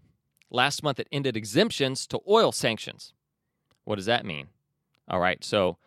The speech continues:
look, we're putting on these sanctions, but we're gonna give you some time, right? We're gonna give you some time to wean off of, of Iranian oil and go find some oil elsewhere. So the,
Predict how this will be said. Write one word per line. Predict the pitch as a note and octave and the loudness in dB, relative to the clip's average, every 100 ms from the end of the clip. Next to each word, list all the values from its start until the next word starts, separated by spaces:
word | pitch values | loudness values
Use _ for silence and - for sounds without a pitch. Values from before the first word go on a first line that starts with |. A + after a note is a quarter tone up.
| - | -4
look, | C3+ B2+ | -2 -2
we're | |
putting | G2 C#3+ B2+ | -2 -4 -2
on | B2 | -4
these | A2+ | -6
sanctions, | - A2 G#2+ - G#2+ G2+ - _ _ _ - | -2 -2 -2 -6 -6 -8 -14 _ _ _ -8
but | G#2 G2+ | 0 0
we're | A2+ | 2
gonna | B2 | -2
give | A#2+ A2+ | -2 -6
you | |
some | G2+ F#2+ | -8 -10
time, | G2 G#2+ C#2 E2+ | -4 -2 -2 -2
right? | F#2+ | 0
We're | G2+ | 0
gonna | G#2+ G#2+ | -2 -4
give | D3+ | -4
you | |
some | E3+ F3 | -4 -8
time | D3 D3 C#3+ C#3+ C3+ | -4 0 2 2 0
to | - A#2 | -6 -10
wean | G#2+ C3 D#3 E3 - | -6 -4 -4 -6 -2
off | A#2 A2 A2 | 2 2 0
of, | F2 G2+ G2 F#2+ - | -6 -6 -6 -10 -4
of | G#2+ F#2 | -2 0
Iranian | E2+ F2 G2 D3+ B2+ | 2 2 0 0 0
oil | F2+ F2 G#2 _ _ _ _ | 2 0 -4 _ _ _ _
and | - G#2 | -8 -2
go | G2 | 0
find | G2 - C3+ C#3+ A2 F#2 F#2+ - _ - | -2 0 0 2 0 -2 -6 -12 _ -8
some | - A#2+ | -6 -4
oil | F#2 F2+ E2+ F2 | -2 -2 -2 -4
elsewhere. | - G#3+ - - - _ _ _ _ _ _ _ _ _ _ _ _ _ _ _ _ | 0 -2 -2 -12 -14 _ _ _ _ _ _ _ _ _ _ _ _ _ _ _ _
So | - A2 A2 | -4 0 2
the, | A2+ | 0